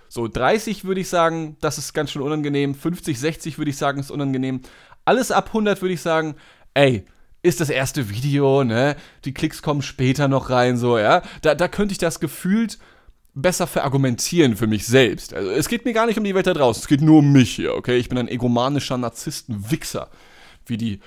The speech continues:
Leute wissen, die hier schon länger zuhören. Also, das wäre eine Anzahl von, ja, ja, äh, okay,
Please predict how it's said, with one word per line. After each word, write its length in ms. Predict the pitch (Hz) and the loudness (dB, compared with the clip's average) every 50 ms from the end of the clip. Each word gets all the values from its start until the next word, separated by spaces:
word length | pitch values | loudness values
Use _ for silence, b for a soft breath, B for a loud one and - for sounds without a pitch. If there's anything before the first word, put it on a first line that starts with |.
| b b b | b b b
Leute 360 | - 123 123 113 110 110 107 | -6 -4 -4 -2 -2 -2 0
wissen, 240 | 135 127 - 117 104 | -2 -2 -2 -2 -2
die 80 | 110 110 | -2 -2
hier 100 | 110 101 | -2 -4
schon 140 | - 113 | -4 -4
länger 260 | 113 113 110 107 107 104 | -4 -4 -4 -6 -6 -8
zuhören. 480 | - 117 113 110 117 123 147 190 208 - _ _ _ _ _ _ _ _ _ _ _ _ _ | -6 -4 -2 0 0 0 0 -2 -6 -10 _ _ _ _ _ _ _ _ _ _ _ _ _
Also, 180 | - 139 180 160 | -8 -6 -2 0
das 180 | 180 185 180 | 0 0 2
wäre 120 | - 196 180 | 2 2 2
eine 160 | 175 165 - | 2 2 0
Anzahl 320 | - 175 160 - 170 165 | -2 -2 -2 0 0 0
von, 280 | 156 - 170 170 165 170 | 0 0 0 0 0 0
ja, 220 | 226 415 370 403 440 440 - _ _ _ _ | 0 2 2 2 2 -2 -8 _ _ _ _
ja, 280 | - 233 247 269 285 285 | 0 2 2 2 2 0
äh, 240 | - - 208 208 202 | -2 -4 -4 -4 -2
okay, 460 | - 208 - - - 208 220 220 226 | -2 -2 -2 -2 -2 0 2 0 0